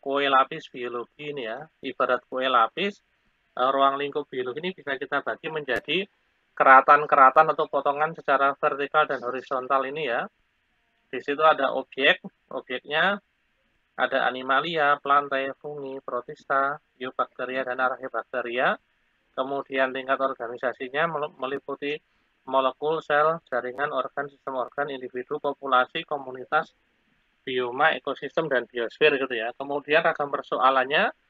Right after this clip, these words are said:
mulai dari sains sebagai ilmu, sejarah dan konsep biologi, evolusi, keanekaragaman hayati atau biodiversitas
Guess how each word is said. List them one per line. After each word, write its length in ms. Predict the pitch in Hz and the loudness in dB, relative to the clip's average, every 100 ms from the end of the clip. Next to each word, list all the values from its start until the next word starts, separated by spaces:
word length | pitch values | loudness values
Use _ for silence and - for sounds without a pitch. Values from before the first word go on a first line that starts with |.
| _ _ _ _ _ _ | _ _ _ _ _ _
mulai 320 | 139 139 139 143 | -2 4 4 4
dari 320 | 131 131 131 | -2 -4 0
sains 320 | 139 135 131 | 4 4 2
sebagai 320 | 135 120 127 | -2 -2 -2
ilmu, 480 | 131 127 127 170 247 | -6 -6 -4 -4 -4
sejarah 400 | 170 147 135 127 | -4 0 0 0
dan 160 | 127 131 | -4 -4
konsep 320 | 135 - 131 | -8 -6 -8
biologi, 640 | 131 123 120 - 160 208 - _ _ _ _ | -6 -6 -6 -8 -6 -6 -8 _ _ _ _
evolusi, 800 | 139 - 147 170 202 165 175 214 | -6 2 2 2 -2 -4 -4 -4
keanekaragaman 880 | - 135 135 139 135 127 123 127 120 | 0 0 0 0 -2 0 -2 -2 -4
hayati 320 | 120 117 139 | -6 -4 -4
atau 160 | 143 139 | -4 -6
biodiversitas 1040 | 127 120 120 - - - - 170 202 - | -6 -8 -10 -14 -12 -10 4 4 4 -6